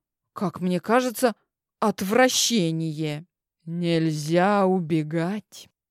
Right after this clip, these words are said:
пока не исполнена воля богини», сказал он нравоучительно. «И уж точно невежливо покидать место церемонии без разрешения главного жреца,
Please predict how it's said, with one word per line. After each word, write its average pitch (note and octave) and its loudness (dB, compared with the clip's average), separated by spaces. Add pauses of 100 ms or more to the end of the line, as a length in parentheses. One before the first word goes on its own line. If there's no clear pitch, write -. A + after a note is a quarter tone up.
(180)
пока F3 2
не F3+ 0
исполнена F#3 2
воля E3+ 4
богини», E3 0 (400)
сказал B3+ 4
он F#3+ -2 (120)
нравоучительно. G3+ 0 (420)
«И D#3+ -2
уж D#3+ -6
точно F3+ 2
невежливо E3 0
покидать D3+ -6
место D#3 -6
церемонии D#3+ -2 (440)
без E3 2
разрешения F3 2
главного E3 2
жреца, D#3+ 0